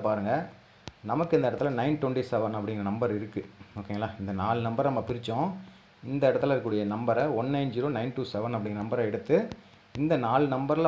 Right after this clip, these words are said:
பாக்ஸ் வரலாம்னு சொல்லி பிரிச்சோம். ஓகேங்களா? அதனால இந்த நைன் ட்வென்டி செவனுங்கிற இந்த நம்பர் நமக்கு இந்த சார்ட்ல மேட்ச் ஆகுது. ஓகேங்களா? எனக்கு இந்த சார்ட்ல மேட்ச் ஆகுது. எப்படின்னு பார்த்தீங்கன்னா நைன் ட்வென்டி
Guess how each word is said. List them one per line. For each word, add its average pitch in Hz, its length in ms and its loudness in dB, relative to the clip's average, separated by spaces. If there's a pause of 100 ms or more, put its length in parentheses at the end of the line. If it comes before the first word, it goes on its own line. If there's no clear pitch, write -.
(100)
பாக்ஸ் 120 320 4
வரலாம்னு 113 480 0
சொல்லி 117 220 -6
பிரிச்சோம். 117 340 -4 (220)
ஓகேங்களா? 104 300 0 (180)
அதனால 120 240 4 (100)
இந்த 107 180 -2
நைன் 165 240 2
ட்வென்டி 135 300 0
செவனுங்கிற 120 420 0 (600)
இந்த 180 160 2 (100)
நம்பர் 123 320 2 (160)
நமக்கு 123 280 -2 (100)
இந்த 151 180 0 (100)
சார்ட்ல 120 360 -2
மேட்ச் 101 240 -2
ஆகுது. 92 200 0 (1900)
ஓகேங்களா? 101 300 -6 (240)
எனக்கு 120 280 -6
இந்த 127 120 0 (100)
சார்ட்ல 120 300 0 (160)
மேட்ச் 113 280 -4
ஆகுது. 107 220 -2 (140)
எப்படின்னு 123 280 0
பார்த்தீங்கன்னா 107 320 -4 (640)
நைன் 156 300 -2
ட்வென்டி 120 320 -2